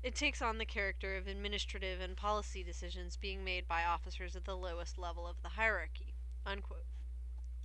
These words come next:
The careful tension between departmental policy and officer autonomy has its benefits for both the commanders and the line officers. Though police regulations do notoriously little to actually regulate officer conduct,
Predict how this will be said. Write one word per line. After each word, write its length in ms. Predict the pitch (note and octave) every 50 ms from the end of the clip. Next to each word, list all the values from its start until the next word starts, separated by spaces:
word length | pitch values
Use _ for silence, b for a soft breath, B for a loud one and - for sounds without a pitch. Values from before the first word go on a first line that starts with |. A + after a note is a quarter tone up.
| B B B B B B B B B -
The 60 | C4+
careful 380 | - - E4+ F4+ E4+ - D#4 -
tension 480 | - - A3+ A3+ - - G#3 G3 -
between 560 | - F#3+ - - - G3+ F#3 F#3 G3 G3 G3 - -
departmental 680 | - G#3+ G3 - A3 G#3+ A3 A3 G#3+ G#3 G3+ - G3+ F#3+
policy 680 | - - G#3 G#3+ A3 A3 G3+ - - G#3 G3+ F#3+ F#3+ -
and 300 | - G#3 G3 F#3+ F3+ - -
officer 440 | G3+ G3+ G#3 G3+ A#3 G#3+ - G#3 G3+
autonomy 680 | F#3+ F#3+ - - - C#4+ D4 C#4 A#3+ A3 G3+ G#3 G#3 B B B B B B B B
has 200 | - D4+ D4 C#4
its 160 | D4+ C#4 -
benefits 540 | - - E4 E4 D#4 - - G#3+ G3+ F#3+ -
for 160 | - - G#3+
both 260 | G#3+ G#3+ G#3+ G3+ G3 -
the 80 | A3+
commanders 580 | G#3+ - A#3+ A3 G#3+ G3+ G3+ G3 F#3+ F#3+ F#3 - -
and 200 | A3+ A3 A3 A3
the 60 | G3+
line 260 | G3+ G#3+ A3+ A#3 A3+
officers. 680 | G3 E3 - - - - - - - - - - - B B B B B B B B B B B B - -
Though 260 | G3+ A#3 A#3 A3+ G#3+
police 440 | - - A#3+ A#3 A#3+ A#3+ A3+ - B3
regulations 720 | A#3 A3 G#3+ G#3+ G#3+ G#3+ G3+ - - A3 G#3 G3+ F#3 G3
do 180 | - A3 A3+ A3
notoriously 800 | G#3+ G#3+ G#3 G3+ - A#3+ G#3+ G#3 G3+ G#3 G3 - - G#3+ G3+ G3+
little 360 | G3 G3+ A3+ C4+ C#4 B3 G#3+ G3
to 140 | - A3 G#3
actually 480 | G3 G3 G3 G3+ - - - G#3 G3
regulate 480 | G3 G#3+ A#3+ C4+ B3+ B3 G#3 G#3 G3 F3+
officer 480 | D3 F#3+ F#3+ F3 - - - G#3 G3
conduct, 560 | F#3 - G#3 G3 G3 F#3+ - F#3 F#3 F3+ -